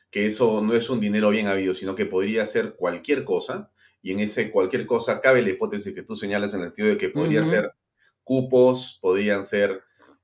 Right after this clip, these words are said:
Speaker 1: eh, dineros que se pagan para los ascensos militares, podrían ser coimas que pagan o arreglos que pagan los proveedores o que pagan personas para que les arreglen temas en la sunat, en fin, puede ser una serie de cosas. No, está abierto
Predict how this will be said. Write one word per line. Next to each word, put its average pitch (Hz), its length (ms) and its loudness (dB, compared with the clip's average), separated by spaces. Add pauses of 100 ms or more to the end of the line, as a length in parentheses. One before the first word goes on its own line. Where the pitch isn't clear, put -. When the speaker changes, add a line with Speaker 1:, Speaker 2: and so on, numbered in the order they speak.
(120)
Speaker 1:
eh, 90 280 0
dineros 98 280 -4
que 98 80 -4
se 92 160 -4
pagan 104 400 2
para 85 680 0
los 95 220 -4
ascensos 107 480 -4
militares, 127 920 0 (300)
podrían 107 400 2
ser 107 300 -2
coimas 113 460 0
que 95 100 -8
pagan 107 640 0
o 95 160 2
arreglos 107 300 -2
que 95 120 -4
pagan 104 340 0
los 95 140 -6
proveedores 127 840 0
o 95 100 -10
que 92 100 -4
pagan 104 300 -2
personas 107 340 -8
para - 220 -4
que 92 80 -14
les 87 180 -8
arreglen 104 440 -4
temas 107 320 -6
en 90 100 -10
la 87 100 -6
sunat, 143 440 -2
en 107 80 -10
fin, - 280 -8 (160)
puede 170 140 0
ser 196 120 -2
una 147 120 0
serie 170 240 -2
de - 140 0
cosas. - 420 -2 (240)
No, 135 140 -2
está 170 320 0
abierto 175 560 2